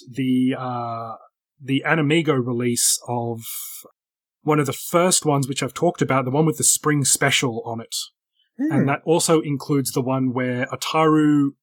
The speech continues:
Speaker 1: goes to try and, um, wreck the matchmaking party that Lum's tricked into going.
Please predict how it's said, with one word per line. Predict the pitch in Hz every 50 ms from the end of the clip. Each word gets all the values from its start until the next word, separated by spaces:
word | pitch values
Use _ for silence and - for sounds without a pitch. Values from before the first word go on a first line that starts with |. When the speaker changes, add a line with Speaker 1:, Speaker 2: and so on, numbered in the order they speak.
| _ _ _ _ _ _ _ - 143
Speaker 1:
goes | - 156 139 139 139 135 131 -
to | - 127
try | - - 151 135 131 131
and, | 127 123 123 120 120 120 123
um, | 123 120 123 123 123 120 117 117 117 113 113 113 117 - _ -
wreck | 131 151 139 - -
the | - 131 127
matchmaking | 131 143 143 - - 139 120 113 - 120 113
party | - - 127 117 110 113 117
that | 113 117
Lum's | 127 127 131 127 123 117 -
tricked | - - 143 135 - 135
into | 120 110 110
going. | 104 110 107 110 -